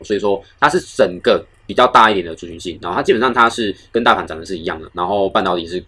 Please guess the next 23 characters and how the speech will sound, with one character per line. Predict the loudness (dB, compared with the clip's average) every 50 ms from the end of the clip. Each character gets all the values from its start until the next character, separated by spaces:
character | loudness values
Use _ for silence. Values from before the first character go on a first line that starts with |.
| _ -14
是 | -10 -8 -8 -8
随 | -6 -6 -6 -4
着 | -4 -6
这 | -6 -4 -4
一 | -6 -4
个， | -6 -8 -10 -10 -12 _ _ _ _ _
呃， | -8 -6 -6 -6 -8 -10 -12
这 | -8 -6 -6
一 | -6 -6
个 | -6 -8 -10 -10 -10 -12 -14 -14
台 | -14 -14 -12
积 | -4
电 | -2 -2 -2
这 | -2
样 | -6 -12 -14
子， | -16 -8 -6
那 | -4 -4 -4
其 | -6 -4
他 | 2 4 4 6
的 | 6 4 2
我 | -2
们 | -4 -2
就 | 2 2 2 4 2 0